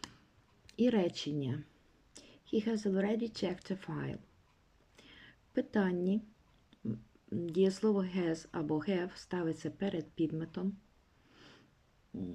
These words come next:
буде загальне запитання. Has he checked a file yet? І обставина. Yet.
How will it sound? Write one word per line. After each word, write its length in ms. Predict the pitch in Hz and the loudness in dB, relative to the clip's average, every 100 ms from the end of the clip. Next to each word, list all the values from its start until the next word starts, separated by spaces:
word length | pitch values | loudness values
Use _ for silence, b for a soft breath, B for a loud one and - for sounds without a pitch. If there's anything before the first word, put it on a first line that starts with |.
| - | -6
буде 300 | - 214 214 | 0 2 2
загальне 460 | 165 165 175 175 170 | 0 0 -2 -4 -4
запитання. 720 | 160 151 147 147 143 139 151 - - - | -6 -6 -8 -6 -6 -6 -8 -14 -20 -8
Has 220 | 311 - | -8 -4
he 80 | 220 | -4
checked 440 | 214 196 190 196 | -2 -4 -4 -6
a 140 | 165 - | -12 -4
file 340 | 165 160 165 | -2 2 2
yet? 600 | 151 156 156 - - - _ | 0 -2 -4 -6 -12 -20 _
І 200 | 226 277 | -2 -2
обставина. 920 | - 151 - - 160 151 143 - - - _ b b b b _ - | -4 -10 -12 -8 -4 -4 -4 -6 -8 -14 _ b b b b _ -10
Yet. 440 | 156 175 135 123 | -2 0 0 -4